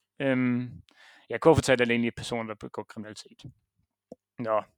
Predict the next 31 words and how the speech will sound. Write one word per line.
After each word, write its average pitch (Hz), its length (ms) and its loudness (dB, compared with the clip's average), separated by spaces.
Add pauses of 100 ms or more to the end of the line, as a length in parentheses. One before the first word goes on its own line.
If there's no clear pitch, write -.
(640)
Men, 147 300 4
øh, 139 100 6
det 135 120 2
er 156 40 6
jo 147 40 2
så 143 100 2
til 123 140 -6
forskel 131 380 -2
for - 140 -14
de 160 120 -20
succesfulde, 180 720 0
som 165 200 -6
er 151 80 -2
lidt 143 200 -4
det, 156 80 0
man 147 160 2
mere 147 180 2
kender 139 280 -2
så 131 200 -4
som, 127 320 -6
øh, - 240 -12
chefer 131 480 -2
og, 131 500 2 (640)
øh, 71 340 -6 (360)
ting, 131 280 -6
det 123 100 -4
man 117 80 -4
også 107 160 -10
kalder 123 180 -10
hverdagens 113 400 -10
psykopater. - 480 -18